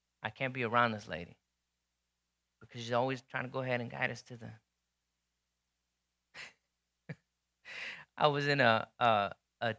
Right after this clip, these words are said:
teacher, a parent-teacher conference way back when Alina was, uh, in, uh, she, I think she was in first grade. It might have been third grade. I don't know. And so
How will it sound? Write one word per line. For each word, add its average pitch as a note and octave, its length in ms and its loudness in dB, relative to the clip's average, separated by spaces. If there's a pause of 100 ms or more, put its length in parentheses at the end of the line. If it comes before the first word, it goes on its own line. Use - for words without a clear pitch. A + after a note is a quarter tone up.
teacher, D3 300 -4
a A#2 60 0
parent-teacher C#3+ 480 -2
conference A2 560 -2 (2000)
way A#2+ 140 0
back A2 380 2
when A2 220 -6
Alina A2 260 -4
was, G#2 300 -10
uh, G2 160 -8 (680)
in, G#2 200 -8
uh, G3 260 -4
she, - 200 -10
I - 60 -4
think F3 180 -10
she F#3 80 -12
was C#3+ 220 -10
in G2 220 -12 (200)
first A2+ 260 -8
grade. - 240 -10 (1700)
It A#2+ 120 -12
might D3+ 120 -6
have D3 80 -12
been A#2 160 -4
third G2 220 -10
grade. - 140 -8
I - 120 0
don't G#2 120 -2
know. G2 120 -16 (1200)
And D3+ 160 2
so C#3 400 4